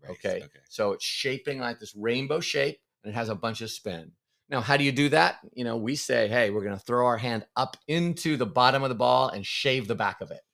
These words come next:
Speaker 1: Yes.
Speaker 2: And so those are some terms that I'm using now to
Speaker 1: Shape
Speaker 2: describe this,
Speaker 1: back of it.
Speaker 2: this top spin.
Speaker 1: Yes.
Speaker 2: Uh,
Speaker 1: Okay. I, uh, we've been saying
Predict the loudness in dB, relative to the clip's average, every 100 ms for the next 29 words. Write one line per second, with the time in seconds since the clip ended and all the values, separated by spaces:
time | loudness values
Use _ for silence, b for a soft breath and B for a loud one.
0 | _ B B -8 -8 -8 -4 -4 -4 0
1 | 2 2 0 -2 -2 -4 -6 -6 -8 -8
2 | -6 -4 -4 -4 -4 -4 -4 -4 -6 -4
3 | -4 -2 -2 -4 -8 -14 -14 -12 -2 2
4 | 2 0 -2 -8 -8 -12 -14 -16 -16 -18
5 | _ _ -8 -8 -12 -12 -12 -12 -16 _
6 | _ _ -8 -4 -2 -4 -6 -10 _ -8
7 | -6 -6 -10 -6 -6 -6 -12 -16 -8 -4
8 | -2 -2 -6 -10 -10 -8 -6 -6 -6 -6
9 | -4 -2 0 -2 -8